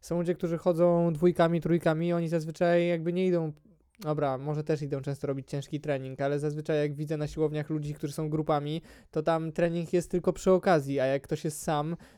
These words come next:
no to ewidentnie idzie tam po trening, a mało kto idzie sam na siłownię,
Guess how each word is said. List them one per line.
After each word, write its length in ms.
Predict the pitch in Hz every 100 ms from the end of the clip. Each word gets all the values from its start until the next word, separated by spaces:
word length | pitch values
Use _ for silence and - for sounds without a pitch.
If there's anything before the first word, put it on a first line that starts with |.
| -
no 60 | 156
to 100 | 175
ewidentnie 560 | 175 185 175 - 175
idzie 160 | 170 175
tam 160 | 170
po 120 | 160 180
trening, 460 | 196 180 151 147 -
a 280 | 156 147 147 - - -
mało 280 | 175 208 180
kto 220 | - 180
idzie 240 | 175 165
sam 340 | 160 180 175 180
na 100 | 165
siłownię, 680 | - 160 165 160 180 202